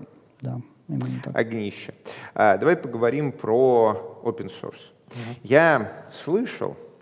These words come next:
Speaker 2: краем уха, что когда большие компании начинают выкатывать что-то в open source,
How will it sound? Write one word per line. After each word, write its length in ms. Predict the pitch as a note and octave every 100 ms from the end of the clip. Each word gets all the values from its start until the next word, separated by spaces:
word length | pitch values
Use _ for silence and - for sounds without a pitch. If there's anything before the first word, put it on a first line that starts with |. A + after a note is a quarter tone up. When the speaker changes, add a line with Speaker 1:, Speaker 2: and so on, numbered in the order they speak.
| -
Speaker 2:
краем 420 | A#2 G2 F#2 F#2
уха, 280 | G2 - F#2+ - - - -
что 200 | - C3+
когда 720 | C3 A#2+ A#2 D#3 D#3+ D3 B2+ - -
большие 340 | B2 - C3+
компании 480 | - A#2 C3 A#2+ G#2
начинают 600 | G#2 - A#2+ A2+ G#2 -
выкатывать 520 | G#2+ A#2+ A2 G2+ G2+
что-то 440 | - - A2+ - F#2
в 120 | G#2
open 480 | A2 - G2+ A#2 A#2 -
source, 460 | A3 B3 A3+ -